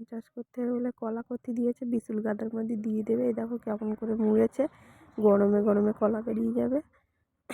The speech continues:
ভিডিওটা কেমন লাগছে সবাই কমেন্ট করো। ছোট্ট ব্লগ ভিডিও,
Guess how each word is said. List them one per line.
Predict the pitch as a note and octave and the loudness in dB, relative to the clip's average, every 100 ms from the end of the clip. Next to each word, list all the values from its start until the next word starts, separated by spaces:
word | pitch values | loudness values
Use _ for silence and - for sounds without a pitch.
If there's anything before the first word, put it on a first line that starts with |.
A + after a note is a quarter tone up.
| - - B3 | -6 4 6
ভিডিওটা | A3+ G#3 A3 A#3 | 6 6 4 2
কেমন | A#3 G#3+ G#3+ A3 | -2 -2 -2 -2
লাগছে | G#3+ G#3+ G#3 A3+ | -2 -2 -4 -8
সবাই | - A3+ A#3+ A3+ | -10 -12 -8 -8
কমেন্ট | A3+ A3 A3 A3 | -8 -8 -6 -8
করো। | - A3 A3+ | -10 -8 -6
ছোট্ট | - A#3+ - A3 G#3+ _ _ | -8 -14 -8 -6 -8 _ _
ব্লগ | G#3 G3+ G#3 G#3 | -4 -2 -2 -2
ভিডিও, | A3 G#3 | -2 0